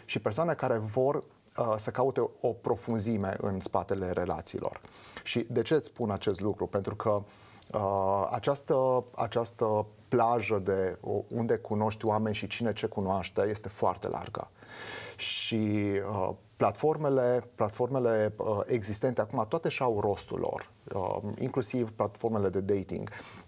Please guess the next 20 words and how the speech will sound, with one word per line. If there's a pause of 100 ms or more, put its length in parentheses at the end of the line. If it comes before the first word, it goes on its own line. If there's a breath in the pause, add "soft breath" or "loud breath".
Nu
sunt
sigure,
nu
sunt
la
fel
de
confortabil
de
folosit. (380 loud breath)
Uh, (200)
există
o
expunere
publică
la,
la
ele
și,